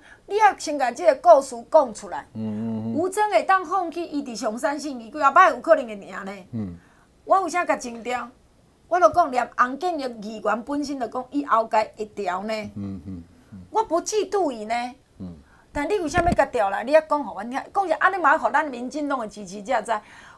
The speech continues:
Speaker 1: 吴征甲调来伫中和，伊牺牲足大呢。
Speaker 2: 无毋对。嘿。
Speaker 1: 我讲的对无？
Speaker 2: 嗯，嗯。
Speaker 1: 伊伫上山信义，佫会当选呢。伊后届议员正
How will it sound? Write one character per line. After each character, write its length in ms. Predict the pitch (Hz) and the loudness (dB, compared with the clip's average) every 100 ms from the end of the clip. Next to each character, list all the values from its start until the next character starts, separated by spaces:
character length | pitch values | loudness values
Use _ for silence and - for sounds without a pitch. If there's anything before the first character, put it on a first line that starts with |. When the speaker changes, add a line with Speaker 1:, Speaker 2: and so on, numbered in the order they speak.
| - | -4
Speaker 1:
吴 200 | 277 370 | 2 2
征 300 | 381 392 381 | 4 2 6
甲 120 | 330 | 6
调 280 | 311 381 349 | 6 6 6
来 140 | 277 254 | 6 2
伫 160 | 220 | -2
中 200 | 208 240 | -4 -4
和， 120 | 233 | -2
伊 80 | 262 | -4
牺 420 | 233 285 277 269 | -2 2 2 2
牲 300 | 226 294 277 | -2 -2 -2
足 100 | 269 269 | -4 -8
大 320 | - 185 180 | -8 -8 -10
呢。 60 | - _ _ _ _ _ _ _ _ - | -14 _ _ _ _ _ _ _ _ -8
Speaker 2:
无 160 | 104 | -6
毋 60 | 90 85 | -6 -8
对。 100 | 98 95 - | -12 -12 -16
嘿。 80 | 92 349 | -4 2
Speaker 1:
我 80 | 440 | 4
讲 200 | 427 415 | 6 4
的 140 | 415 | 4
对 100 | 392 | 6
无？ 280 | 302 240 208 | 6 6 4
Speaker 2:
嗯， 80 | 190 | -12
嗯。 60 | 175 - - | -16 -14 -6
Speaker 1:
伊 120 | 370 | -4
伫 200 | - 320 | -4 -4
上 220 | 320 311 | -2 0
山 180 | 359 427 | 2 2
信 220 | 427 381 | 2 -2
义， 100 | 311 | -2
佫 40 | 285 | 4
会 160 | 359 | 6
当 220 | 349 381 | 8 6
选 220 | 294 247 240 | 2 -2 -2
呢。 80 | 247 214 - _ _ _ - - | -4 -4 -10 _ _ _ -20 -10
伊 120 | 339 | -2
后 200 | - 311 | 2 4
届 180 | 269 294 | 6 4
议 140 | 254 | 0
员 200 | 269 311 | -2 -2
正 160 | 311 | 2